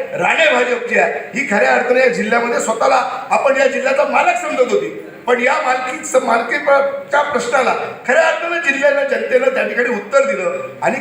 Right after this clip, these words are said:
खासदार विनायक राऊत हे दोनदा त्या ठिकाणी खासदार झाले. पहिल्यांदा दीड लाखाच्या मताधिक्याने झाले, दुसऱ्यांदा पावणे दोन लाखाच्या मताधिक्याने झाले आणि आता तिसऱ्यांदा आपल्या सगळ्यांच्या सहकार्याने, आशीर्वादाने अडीच लाखाच्या मताधिक्याने ते पुन्हा खासदार ठरले. त्याचबरोबर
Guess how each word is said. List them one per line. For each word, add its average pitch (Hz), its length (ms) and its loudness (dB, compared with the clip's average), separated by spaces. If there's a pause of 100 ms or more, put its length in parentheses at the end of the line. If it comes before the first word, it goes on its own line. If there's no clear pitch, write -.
खासदार 226 340 2
विनायक 233 280 -4
राऊत 220 460 -2
हे 208 120 0
दोनदा 240 340 4
त्या 277 100 2
ठिकाणी 269 360 -4
खासदार 226 300 2
झाले. 220 240 0
पहिल्यांदा 240 600 0
दीड 240 220 0
लाखाच्या 302 380 0
मताधिक्याने 277 560 -2
झाले, 220 200 2 (100)
दुसऱ्यांदा 247 600 0
पावणे 269 360 0
दोन 311 180 0
लाखाच्या 277 320 0
मताधिक्याने 240 580 0
झाले 190 460 -2
आणि 196 100 0
आता 233 160 2
तिसऱ्यांदा 233 800 0
आपल्या 240 220 0
सगळ्यांच्या 320 520 2
सहकार्याने, 262 480 0
आशीर्वादाने 220 840 -4
अडीच 359 300 2
लाखाच्या 294 360 0
मताधिक्याने 247 540 -2
ते 240 40 4
पुन्हा 220 320 0
खासदार 196 320 -2
ठरले. - 560 -4 (460)
त्याचबरोबर 330 540 2